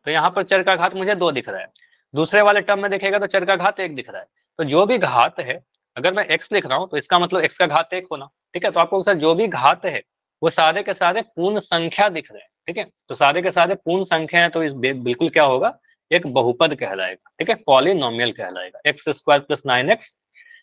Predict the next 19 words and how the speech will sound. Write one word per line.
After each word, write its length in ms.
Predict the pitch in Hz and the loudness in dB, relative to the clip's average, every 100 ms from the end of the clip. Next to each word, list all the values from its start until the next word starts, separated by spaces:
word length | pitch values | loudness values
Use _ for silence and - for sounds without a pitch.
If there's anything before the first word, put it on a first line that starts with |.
| - | -4
एक 160 | 139 156 | -4 -2
बीजीय 420 | 139 147 151 214 | 0 0 4 4
व्यंजक 340 | 208 202 196 | 4 2 0
भी 100 | 185 | 0
है, 60 | 226 | -2
confuse 320 | 208 190 175 | -2 -2 -2
मत 140 | 180 180 | 0 0
करना, 260 | 139 156 - _ _ _ _ - | -2 -2 -14 _ _ _ _ -2
यह 120 | 135 | 2
एक 160 | 170 151 | 2 2
बीजीय 320 | 151 147 202 | 0 4 4
व्यंजक 340 | 196 196 185 185 | 4 2 2 0
भी 120 | 185 | -2
है 160 | 240 - _ 135 | -2 -8 _ 0
और 160 | 143 | 2
यह 60 | 202 | 2
बहुपद 460 | 139 120 117 139 | 0 -2 0 0
भी 140 | 113 92 | 0 -10
है। 160 | 78 | -14